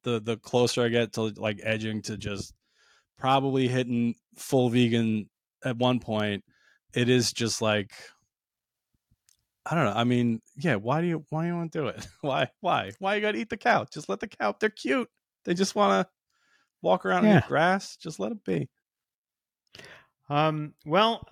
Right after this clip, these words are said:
Speaker 2: uh, Glenn Tickle, I expect that you will join the vegan team before too long.
Speaker 1: I
Speaker 2: But
Speaker 1: feel like,
Speaker 2: in any
Speaker 1: honestly,
Speaker 2: case
Speaker 1: we will probably get there. I have comedian friends who are like,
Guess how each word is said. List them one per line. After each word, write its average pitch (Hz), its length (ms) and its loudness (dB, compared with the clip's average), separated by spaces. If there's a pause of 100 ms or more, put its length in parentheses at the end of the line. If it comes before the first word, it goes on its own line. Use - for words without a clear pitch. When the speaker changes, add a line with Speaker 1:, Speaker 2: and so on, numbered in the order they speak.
(160)
Speaker 2:
uh, 147 420 -2 (680)
Glenn 196 400 2
Tickle, 233 720 0
I 160 200 -2
expect 214 640 -2
that 180 160 0
you 185 120 0
will 170 400 2
join 180 340 2
the 175 60 2
vegan 175 380 4
team 202 280 0
before 185 320 0
too 202 240 0
long. 226 540 4 (680)
Speaker 1:
I - 120 4
Speaker 2:
But - 20 4
Speaker 1:
feel 160 240 6
like, 196 180 8
Speaker 2:
in 175 40 4
any 202 180 4
Speaker 1:
honestly, 170 400 6
Speaker 2:
case - 0 -
Speaker 1:
we 151 100 4
will 147 160 2
probably 127 300 4
get 110 220 -4
there. 107 200 -2
I 170 100 8
have 233 160 4
comedian 180 440 2
friends 139 480 0
who 127 300 -2
are 120 160 2
like, 110 400 -2